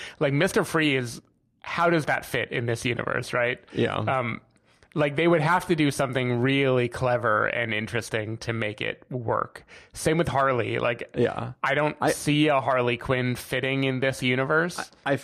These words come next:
Speaker 2: I feel like the way you do a Mister Freeze is closer to the way Nolan did Bane, which is a
Speaker 1: Hmm.
Speaker 2: person, something happens, they have this rare genetic condition, and they have to, like, wear a suit that keeps their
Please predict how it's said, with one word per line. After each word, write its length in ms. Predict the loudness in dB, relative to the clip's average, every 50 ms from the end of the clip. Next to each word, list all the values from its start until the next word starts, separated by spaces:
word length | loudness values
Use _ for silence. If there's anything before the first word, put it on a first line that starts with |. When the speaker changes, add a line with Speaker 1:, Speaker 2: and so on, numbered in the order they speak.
| -4 _ -4
Speaker 2:
I 60 | -2
feel 160 | 2 2 4 4
like 180 | 4 2 2
the 80 | 2 2
way 140 | 4 4 6
you 160 | 6 4 4
do 160 | 4 4 4
a 40 | 4
Mister 280 | 4 2 0 0 -2 -4
Freeze 540 | -4 -2 0 0 2 4 4 4 2 2 0
is 180 | -2 -4 -4
closer 540 | -4 -4 0 2 2 2 2 2 0 0 0
to 340 | 0 0 2 4 4 4 4
the 140 | 2 0 2
way 260 | 2 2 2 2 2
Nolan 400 | 0 0 2 2 2 2 0 0
did 300 | 0 0 -2 -2 -2 -4
Bane, 440 | -2 -2 -2 -2 -2 -2 -2 -4 -6 _ _ _ -20 -20 -20 -20 _ -14 -10
which 300 | -2 0 2 2 2 4
is 420 | 4 4 4 4 4 2 0 -2 0
a 120 | 0 0 0
Speaker 1:
Hmm. 60 | 0
Speaker 2:
person, 600 | 0 0 0 0 2 2 2 2 2 2 0 -2 -6 -12 -20 -20 -20 _ _
something 420 | -16 -6 -2 -2 -2 0 0 0 2
happens, 460 | 0 0 0 0 0 0 0 0 0
they 100 | 2 2
have 140 | 2 2 0
this 160 | -2 -2 0
rare 180 | 0 2 2 2
genetic 400 | 2 2 2 2 0 -2 -4 -4
condition, 480 | -2 0 0 0 0 0 0 0 0 0
and 200 | 0 0 0 0
they 80 | 0
have 200 | 0 -2 -2 -2 0
to, 140 | 2 2
like, 300 | 4 4 2 0 -2 -4 -10 -20 -14 -6 -2
wear 260 | 2 2 4 4 4
a 80 | 2 2
suit 400 | 0 2 4 4 4 4 2 -2 -14 _ _ -6
that 260 | -2 0 0 0 -2
keeps 300 | -2 -2 -2 -2 -2 -2
their 460 | 0 2 2 4 4 4 2 0 -2